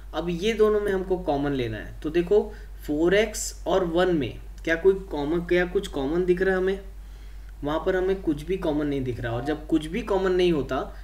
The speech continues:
तो हम common लेते हैं वन। ये वाला जो minus sign है, ये middle वाला sign है, ठीक है, तो उसको आप लोग याद रखना। इन दोनों में कुछ भी common नहीं दिख रहा था, तो मैंने common ले लिया वन। अब क्योंकि यहाँ पर minus sign है,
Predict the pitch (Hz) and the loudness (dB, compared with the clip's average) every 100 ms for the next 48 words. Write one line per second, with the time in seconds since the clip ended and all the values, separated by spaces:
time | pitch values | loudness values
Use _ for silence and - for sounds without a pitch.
0 | - - 123 160 185 175 147 147 165 147 | -12 -6 -4 0 -2 0 0 0 0 0
1 | 135 156 160 165 127 113 - - - - | 0 -2 -2 -2 -2 -6 -6 -12 -14 -14
2 | - - - - 165 202 208 208 208 185 | -14 -14 -10 0 6 6 6 4 4 2
3 | 190 208 208 202 233 220 190 175 180 170 | 2 2 2 2 0 2 4 6 6 6
4 | 147 143 131 117 117 175 208 202 165 156 | 4 2 -2 -4 -2 -2 0 0 0 -2
5 | - 180 170 175 185 170 139 139 135 127 | -2 0 0 0 0 2 2 0 -4 -4
6 | 185 - - - - - 226 233 226 214 | -8 -8 -14 -14 -14 -6 -4 -2 6 6
7 | 214 214 208 185 185 202 196 156 170 185 | 8 4 4 4 4 2 0 0 2 2
8 | 180 175 170 180 180 185 175 170 165 151 | 2 2 0 0 0 0 0 0 -2 -2
9 | 135 147 151 139 131 127 120 143 202 - | -2 0 0 0 0 0 0 0 0 -4
10 | - - - - - - - - - - | -12 -14 -14 -14 -14 -14 -14 -14 -14 -14
11 | - - 165 170 190 175 - 233 220 214 | -14 -8 -8 -2 4 4 4 -2 0 0
12 | 220 185 151 143 190 208 196 165 151 165 | 0 0 2 2 2 2 0 2 2 0
13 | 214 - | -2 -8